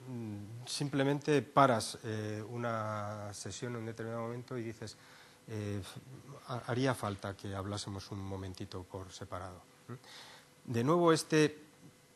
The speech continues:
paras la sesión, ¿m? Tiene que tener claro algo, ya conectando un poco con la pregunta que hacía la compañera antes.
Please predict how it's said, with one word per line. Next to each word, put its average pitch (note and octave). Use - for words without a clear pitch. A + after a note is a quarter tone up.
paras C#3
la A2+
sesión, D#3
¿m? B2+
Tiene D3
que C#3
tener C3+
claro C3+
algo, B2+
ya B2+
conectando B2+
un B2
poco C3+
con B2
la A2+
pregunta A2+
que A2
hacía G#2+
la G#2+
compañera G#2+
antes. A2